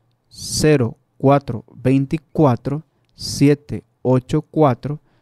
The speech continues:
siete dos cero dos. Así estamos ya preparados para iniciar, mm, en comunicación y en contacto también con todo lo que las dudas y las interrogantes y también los aportes que nos hacen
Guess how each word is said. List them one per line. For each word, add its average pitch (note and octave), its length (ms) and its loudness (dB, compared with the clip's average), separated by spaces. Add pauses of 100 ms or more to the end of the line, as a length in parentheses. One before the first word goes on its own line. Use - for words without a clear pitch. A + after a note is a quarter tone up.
(120)
siete D3 600 0
dos C#3 360 0 (100)
cero B2 640 0 (260)
dos. G2 360 -6 (960)
Así C#3+ 220 2
estamos G3+ 320 4
ya F#3+ 100 4
preparados E3+ 540 4
para C#3+ 260 -2
iniciar, D3+ 500 0
mm, A#2+ 360 -6 (540)
en C#3 180 0
comunicación D3+ 1080 0 (920)
y C3 200 2
en A#2+ 140 0
contacto C3 760 -2
también C3 680 2 (420)
con A#2+ 200 -2
todo C#3 340 2
lo B2+ 220 0
que A#2+ 120 -10
las A#2 180 -2
dudas E3+ 440 2
y B2 100 -4
las A2+ 180 -6
interrogantes A#2 680 -6
y D3 40 -10
también A#2+ 360 -4
los C#3+ 120 -2
aportes B2 460 -6
que B2+ 120 -10
nos A#2 180 -6
hacen B2+ 260 -6